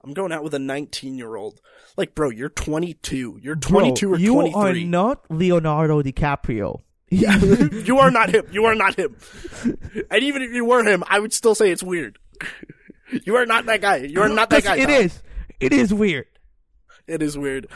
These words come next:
Speaker 1: I don't
Speaker 2: It's
Speaker 1: know.
Speaker 2: n-,
Speaker 1: It's
Speaker 2: it's
Speaker 1: just like
Speaker 2: not about, it's not about age. It's about the age group.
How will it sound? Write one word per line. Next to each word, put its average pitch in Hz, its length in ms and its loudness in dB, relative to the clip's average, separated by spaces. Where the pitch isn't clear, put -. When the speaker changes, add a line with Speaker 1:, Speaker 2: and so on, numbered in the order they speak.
Speaker 1:
I 196 80 0
don't 233 120 4
Speaker 2:
It's 190 80 4
Speaker 1:
know. 160 140 0
Speaker 2:
n-, 185 100 -6
Speaker 1:
It's 214 160 2
Speaker 2:
it's 185 60 6
Speaker 1:
just 285 140 -2
like 254 180 2
Speaker 2:
not 214 120 2
about, 170 500 0
it's 196 220 -4
not 220 120 0
about 226 360 0
age. 160 440 -4
It's 160 160 -4
about 151 220 0
the 131 140 -8
age 139 360 -4
group. 127 320 -4